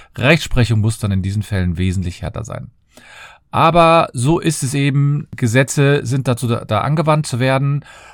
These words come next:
Der Gesetzgeber muss den Rahmen schaffen und der hat das hier in diesem Fall getan und wir hoffen mal, dass die Richter das dann auch in diesen Fällen weiter durchsetzen.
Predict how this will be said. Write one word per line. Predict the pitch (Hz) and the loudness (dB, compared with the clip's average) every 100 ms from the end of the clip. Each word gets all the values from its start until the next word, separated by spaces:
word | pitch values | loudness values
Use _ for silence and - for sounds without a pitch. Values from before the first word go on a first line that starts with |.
| - | -6
Der | 113 | 0
Gesetzgeber | 110 123 127 127 117 | 2 2 0 2 4
muss | 117 - | 2 2
den | 104 | 0
Rahmen | 101 127 151 | 4 4 2
schaffen | - 139 123 131 | 0 -2 -2 -4
und | 131 117 113 120 - - - | -4 -4 0 -2 -4 -12 -8
der | 104 107 98 | -2 0 0
hat | 110 | 0
das | 101 92 | -2 -4
hier | 120 101 | -2 0
in | |
diesem | 104 98 | 0 0
Fall | - 92 | 0 -2
getan | 90 139 208 | -2 -2 -2
und | 180 160 | -2 -2
wir | 143 | -2
hoffen | 143 117 | 0 2
mal, | 113 110 | 2 2
dass | 123 120 | -2 -2
die | 120 110 | -4 -4
Richter | - 117 - 107 | -2 -4 -2 -4
das | 98 | -4
dann | - 95 | -6 -6
auch | 98 104 | -4 -4
in | 92 | -4
diesen | 95 101 | -2 -4
Fällen | 110 110 | -4 -2
weiter | 92 82 117 | -2 -2 0
durchsetzen. | 135 127 - - - 117 | 2 2 -2 -10 -14 -16